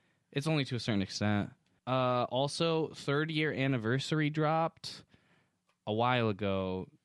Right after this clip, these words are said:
so I had another ten thousand gems or jewels or whatever.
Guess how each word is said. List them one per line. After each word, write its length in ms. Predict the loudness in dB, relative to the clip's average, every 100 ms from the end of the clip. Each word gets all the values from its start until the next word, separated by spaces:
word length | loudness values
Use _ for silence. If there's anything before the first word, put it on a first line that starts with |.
| _ -12
so 160 | -4
I 40 | 0
had 180 | 0 0
another 320 | 0 0 -2
ten 260 | -2 -4
thousand 680 | -2 0 0 0 0 0 -2
gems 640 | -2 -2 0 0 0 -2 -6
or 80 | -8
jewels 420 | -6 -4 -4 -4
or 80 | -4
whatever. 540 | -2 -2 -2 -4 -6